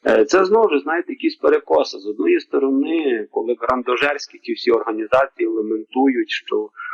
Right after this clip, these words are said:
потрібно рівноправ'я, з другої сторони починають же ж і самі піднімати хай і крик. Ну, тобто, я так поняв, хто платить, то і замовляє музику в них. Ну, але, знову ж,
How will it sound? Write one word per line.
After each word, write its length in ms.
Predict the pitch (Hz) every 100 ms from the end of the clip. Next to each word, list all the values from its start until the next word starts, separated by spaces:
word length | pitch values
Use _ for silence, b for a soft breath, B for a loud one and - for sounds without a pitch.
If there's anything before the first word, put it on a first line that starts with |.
| B _
потрібно 460 | - - 131 139 120
рівноправ'я, 800 | 110 110 107 - 110 131 131 107
з 40 | 98
другої 380 | 117 120 110
сторони 440 | 98 - 107 110 135
починають 640 | 135 - 110 113 117 107
же 80 | 107
ж 140 | 101
і 20 | 110
самі 280 | 107 113
піднімати 600 | 120 107 107 104 117 - 101
хай 280 | 107 107
і 80 | 104
крик. 320 | - 107 117 - B B B B -
Ну, 140 | -
тобто, 240 | - 277 -
я 60 |
так 200 | - 190
поняв, 260 | 208 202 180
хто 180 | - 190
платить, 460 | 190 202 202 175
то 80 | 190
і 140 | 180
замовляє 580 | 165 170 180 180 180 180
музику 520 | 185 220 180 143 120
в 60 | 113
них. 320 | 117 104 - -
Ну, 200 | 123 -
але, 420 | 117 113 127 135 123 -
знову 240 | 117 107
ж, 300 | - - -